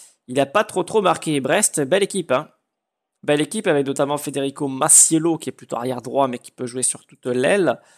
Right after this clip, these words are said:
Euh, ils ont, euh, Jordan Vertou. Pas mal du tout aussi.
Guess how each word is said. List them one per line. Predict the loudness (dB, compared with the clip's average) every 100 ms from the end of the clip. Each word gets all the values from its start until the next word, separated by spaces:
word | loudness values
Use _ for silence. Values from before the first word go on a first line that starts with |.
| _ _ _ -4
Euh, | 0 0 0 -2 -2
ils | -2 -2
ont, | -2 0
euh, | 0 -2 -4 -6 -6
Jordan | -4 -2 -2
Vertou. | -4 -8 -8 -10 -10 -12 _ _ _ _ _ _ _ _ _ _ _ _ _ _ _ _ _ _
Pas | -2
mal | 0 -2
du | -4
tout | -10 -6
aussi. | -4 -4 -6 -8